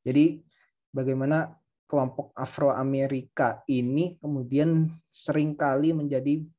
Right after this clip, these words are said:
sasaran praktik penghakiman massal ini, dan berdasarkan temuan IDA bahwa sebenarnya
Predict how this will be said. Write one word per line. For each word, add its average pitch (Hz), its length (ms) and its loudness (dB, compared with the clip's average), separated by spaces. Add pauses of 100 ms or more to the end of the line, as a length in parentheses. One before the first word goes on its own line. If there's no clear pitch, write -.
(180)
sasaran 139 720 -4 (320)
praktik - 400 -6
penghakiman 135 480 -2
massal 123 320 0
ini, 147 320 -2 (560)
dan 143 480 4 (160)
berdasarkan 139 800 0
temuan 139 420 -2
IDA 135 460 -4
bahwa 135 480 0 (800)
sebenarnya 147 800 2